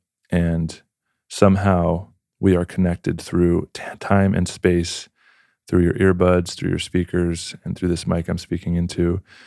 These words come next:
So our energies are connected in this moment that is the infinite present moment that we are all residing in always.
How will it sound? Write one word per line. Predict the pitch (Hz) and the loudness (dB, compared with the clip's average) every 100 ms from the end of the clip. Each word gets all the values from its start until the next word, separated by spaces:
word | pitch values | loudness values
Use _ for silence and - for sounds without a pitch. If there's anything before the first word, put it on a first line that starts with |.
| _ _ | _ _
So | - 85 | -2 0
our | 92 | 2
energies | 92 90 90 87 | 2 2 0 -2
are | 87 | -2
connected | 92 87 - 87 87 | 0 -2 0 -2 0
in | 87 | -2
this | 85 87 | -2 -2
moment | 85 85 85 - - | 0 0 -2 -6 -4
that | 85 | -2
is | 85 87 | -2 -4
the | 95 - | -8 -4
infinite | 87 - 87 85 - _ - | -4 -2 -4 -4 -8 _ -4
present | 90 85 82 - _ - | -2 0 -2 -4 _ -8
moment | - 85 85 82 - _ _ - _ - | 0 0 2 -2 -6 _ _ -20 _ -4
that | 82 | 2
we | 90 | 4
are | 87 - | 2 2
all | 87 87 | 4 4
residing | 82 85 85 85 85 | 4 2 2 2 0
in | 82 - | -2 -2
always. | 82 85 85 82 82 - | 0 2 2 2 -2 -8